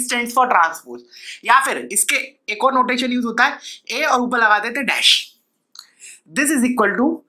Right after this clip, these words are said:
क्या होता है इसमें कि रोज और कॉलम को interchange करते हैं हम। जो भी matrix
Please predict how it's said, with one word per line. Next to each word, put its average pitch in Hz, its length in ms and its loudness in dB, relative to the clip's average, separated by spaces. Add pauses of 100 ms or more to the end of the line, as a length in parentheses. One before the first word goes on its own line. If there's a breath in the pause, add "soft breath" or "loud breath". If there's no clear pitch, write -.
(240)
क्या 302 120 4
होता 247 240 6
है 247 100 2
इसमें 277 340 0 (240 loud breath)
कि 330 120 -6
रोज 294 360 2
और 359 80 2
कॉलम 285 320 2
को 302 80 -4
interchange 254 440 -4
करते 143 260 -2
हैं 127 60 -4
हम। 123 120 -12
जो 175 140 -4
भी 247 60 -6
matrix 226 380 0